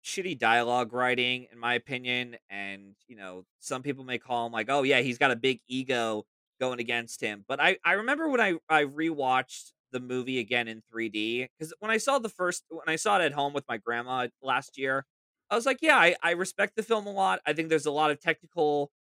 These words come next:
improvements here." You know, I could see why it's, it was hailed as, like, one of the best, you know, technologically made films and what pushed the boundaries for what was possible for C G. But when you see it in three D and in theaters, it really blew my mind as to, like,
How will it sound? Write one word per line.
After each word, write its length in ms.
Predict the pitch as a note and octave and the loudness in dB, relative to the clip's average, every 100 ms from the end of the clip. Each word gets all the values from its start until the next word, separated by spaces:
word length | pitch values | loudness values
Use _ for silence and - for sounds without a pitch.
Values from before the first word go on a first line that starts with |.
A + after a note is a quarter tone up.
| _ - | _ -6
improvements 720 | B2+ - G3 G3 F#3+ E3+ - | -6 -2 -2 -2 -4 -8 -8
here." 420 | F3+ E3 E3 D#3+ C3 | -4 0 2 0 -2
You 80 | |
know, 100 | B2+ | -6
I 80 | A#2+ | -4
could 180 | A#2+ C#3 | -4 -6
see 180 | D#3+ D#3 | -4 -4
why 260 | C#3 C3+ C3 | 0 2 2
it's, 220 | C3 - | -4 -6
it 80 | B2+ | -6
was 120 | A#2+ | -6
hailed 300 | C#3+ C3+ B2+ | -4 -4 -4
as, 100 | B2+ A#2+ | -6 -6
like, 120 | A2 | -6
one 140 | B2+ B2+ | -6 -6
of 40 | |
the 80 | A2+ | -6
best, 520 | G2+ A#2+ - - _ _ _ _ | -2 -2 -2 -8 _ _ _ _
you 80 | B2+ | -8
know, 100 | A#2 G2 | -6 -6
technologically 840 | - D#3+ - D3 C#3+ C#3+ C#3 C#3+ C3 | -6 -8 -4 2 4 4 0 -2 -2
made 300 | B2 B2+ B2 | 0 -2 -4
films 400 | B2 A#2+ A#2+ A#2+ | -8 -8 -10 -14
and 120 | A#2 | -6
what 160 | A#2+ - _ | -4 -4 _
pushed 280 | - C3+ - | -6 -4 -4
the 80 | A#2+ | -4
boundaries 480 | A#2+ A#2 A#2 A#2+ A#2+ | -2 -2 -4 -8 -8
for 140 | A#2+ | -6
what 180 | A2+ G2 | -6 -8
was 120 | G2+ - | -14 -6
possible 340 | A#2 A#2+ A#2 G#2 | -4 -4 -8 -20
for 80 | G#2 | -18
C 220 | A#2+ A2 | -16 -16
G. 320 | A2 A2 G2+ | -10 -8 -8
But 140 | G#2 G2 _ _ _ _ - | -12 -18 _ _ _ _ 0
when 160 | D#3 | 0
you 140 | F3 C#4 | 0 -2
see 220 | - A#3+ | 0 -2
it 80 | G#3+ | -2
in 120 | G3+ | -6
three 280 | - D#3+ D3+ | -2 0 0
D 400 | C3 C3 C#3 C#3+ A2 | 0 -2 -2 -4 -6
and 140 | A2 | -12
in 120 | A#2+ | -12
theaters, 640 | C3 A2 A2+ B2+ C3 C#3 - - | -6 -2 0 0 -2 -6 -8 -4
it 140 | D3+ | 0
really 220 | F#3 A#3 | 4 4
blew 220 | E3 E3 D#3+ | 2 0 0
my 160 | D3+ | 0
mind 380 | C#3+ C3+ C3+ B2+ | 0 0 0 0
as 120 | B2 - | -6 -4
to, 120 | B2+ | -2
like, 280 | A#2 A2+ | 0 0